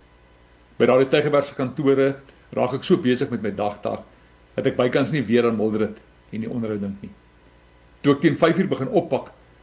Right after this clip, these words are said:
dink ek vir die eerste keer weer aan Mildred en haar dogter en wonder of hulle al buite wag soos afgespreek vir 'n geleentheid terug na Betty's Baai. Ek het uiteindelik drie oproepe gemaak, maar kon geen antwoord kry nie.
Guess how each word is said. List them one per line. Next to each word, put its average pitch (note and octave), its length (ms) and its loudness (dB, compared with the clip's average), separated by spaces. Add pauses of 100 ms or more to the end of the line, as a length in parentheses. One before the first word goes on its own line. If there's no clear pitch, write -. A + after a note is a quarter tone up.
(120)
dink B2+ 200 -2
ek C3+ 120 -2
vir - 100 -4
die B2 100 -2
eerste C#3 220 0
keer B2 220 0
weer A2+ 160 2
aan A2+ 100 0
Mildred A2 320 -2
en A2 80 -6
haar G2+ 160 -6
dogter A2+ 340 -4 (420)
en A#2+ 140 0
wonder B2+ 240 2
of C3 140 2
hulle C3+ 140 2
al B2 140 0
buite A#2 320 -2
wag A2+ 180 -2
soos - 140 -10
afgespreek - 600 -4
vir A2+ 100 -6
'n G2+ 40 -8
geleentheid A2 480 -6
terug A#2+ 200 -4
na A2+ 100 -4
Betty's G#2 280 -8
Baai. F2+ 220 -6 (800)
Ek B2 100 0
het C#3 100 4
uiteindelik C3+ 400 0
drie C3+ 180 2
oproepe C#3+ 320 -4
gemaak, C3+ 340 -4 (340)
maar G#2 180 -4
kon A#2+ 200 -2
geen A#2+ 180 -2
antwoord A#2 400 -6
kry - 200 -8
nie. G#2 120 -16